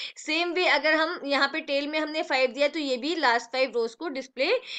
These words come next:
कराएगा। तो यहाँ पे दोनों ऑप्शन, अ, करेक्ट है, C and D,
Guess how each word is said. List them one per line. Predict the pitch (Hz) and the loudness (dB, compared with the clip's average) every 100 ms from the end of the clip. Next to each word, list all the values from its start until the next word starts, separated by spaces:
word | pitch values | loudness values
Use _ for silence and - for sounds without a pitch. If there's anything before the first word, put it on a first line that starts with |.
| - | -8
कराएगा। | 233 226 196 202 | -2 -2 -2 -4
तो | 214 262 | -6 0
यहाँ | 262 269 285 | 2 4 2
पे | 320 | 2
दोनों | 269 254 262 330 | 2 2 4 4
ऑप्शन, | 311 302 285 285 | 2 2 -4 -4
अ, | - 240 | -4 -6
करेक्ट | 247 233 240 302 | -2 0 0 0
है, | 311 | -2
C | - 311 330 | 0 -2 2
and | 254 359 311 | 2 2 0
D, | 247 | -4